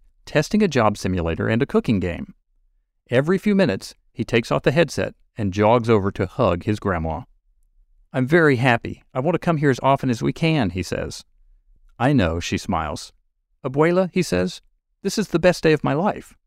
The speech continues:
On the final day of the camp, more students and caregivers arrive, some before the doors even open. For Newbutt, it's gratifying to see that appealing to their strengths can cultivate their interest in science and technology.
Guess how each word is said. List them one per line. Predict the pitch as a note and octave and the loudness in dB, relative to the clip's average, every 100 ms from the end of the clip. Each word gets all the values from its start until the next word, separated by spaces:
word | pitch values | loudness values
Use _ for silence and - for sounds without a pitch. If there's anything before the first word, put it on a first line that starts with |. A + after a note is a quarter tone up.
| _ _ _ _ _ _ _ _ _ _ _ _ | _ _ _ _ _ _ _ _ _ _ _ _
On | G#2+ G2+ | -4 -4
the | |
final | - A#2 C#3+ D3 | 0 0 2 2
day | B2 | 2
of | A2+ | 2
the | G2 | 0
camp, | - F#2+ D#2+ - - _ _ | -4 -4 -4 -12 -20 _ _
more | B2 F#3 | -2 -2
students | - A#2+ A2 A2 | 0 0 2 0
and | A2 | -2
caregivers | - D3 G#2+ F#2 F#2+ | 0 0 0 0 -2
arrive, | G#2 A2 C3+ - - _ _ _ | 0 0 0 -4 -12 _ _ _
some | - - F3+ B2+ | -8 0 2 4
before | G#2 - A2 | 0 2 0
the | G2 | 0
doors | G#2+ A2 G2+ | 0 0 0
even | F#2 G2 | -2 -2
open. | A#2 A#2 D2+ - _ _ _ _ _ _ - | -2 -4 -8 -14 _ _ _ _ _ _ -4
For | B2 | 2
Newbutt, | A3 A3 E2+ - - _ - | 2 2 0 -4 -12 _ -10
it's | A#2+ | -10
gratifying | - C3+ F3+ F3+ A#2 G2 F#2 | -2 2 2 2 0 0 -2
to | - | -4
see | - A#2+ | -2 0
that | G2+ F#2 | 0 -2
appealing | - - F#3 C3+ A2 | -4 -2 0 0 0
to | |
their | F#2+ F#3+ | -2 -4
strengths | - F#3 C#3+ - - | -4 -2 -2 -4 -6
can | A2 | -4
cultivate | - C#3 A#2+ G2+ G2+ | 0 0 0 -2 -2
their | G2 | -2
interest | D3 D#3+ A2 G2 | -2 -2 -2 -4
in | G2+ | -4
science | - B2 G#2+ - | -2 0 0 -2
and | F#2+ | -6
technology. | F#2 - D3 G2 D2 B1 | -6 -4 -2 -2 -6 -16